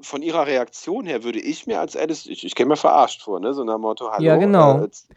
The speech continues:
Speaker 2: Das hab ich auch schon oft gesagt hier in Folgen, weißt du, dass so, ähm,
Speaker 1: Ja,
Speaker 2: ähm, die, ich kann
Speaker 1: stimmt.
Speaker 2: dieses „Calm down, calm down,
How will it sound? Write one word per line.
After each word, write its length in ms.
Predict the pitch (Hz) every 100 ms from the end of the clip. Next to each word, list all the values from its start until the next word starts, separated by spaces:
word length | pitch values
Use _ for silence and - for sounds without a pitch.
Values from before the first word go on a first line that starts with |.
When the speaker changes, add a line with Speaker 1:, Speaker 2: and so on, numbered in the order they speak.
| - 147
Speaker 2:
Das 120 | - 156
hab 80 |
ich 140 | 175 165
auch 120 | 156
schon 140 | 143
oft 220 | 131 127 -
gesagt 420 | 131 117 98 -
hier 140 | 113
in 100 | 101
Folgen, 460 | 92 107 104 101 92
weißt 240 | 92 -
du, 80 | 123
dass 240 | 113 104
so, 280 | - 113 107 - - -
ähm, 480 | - 117 110 107 107
Speaker 1:
Ja, 180 | 95 87
Speaker 2:
ähm, 360 | 101 98 101 107
die, 180 | 117 139
ich 100 | -
kann 120 | 131
Speaker 1:
stimmt. 100 | 135
Speaker 2:
dieses 300 | 123 123 -
„Calm 380 | - 190 220 233
down, 360 | 190 123 120
calm 440 | - 226 269 302 302
down, 420 | 277 180 190 208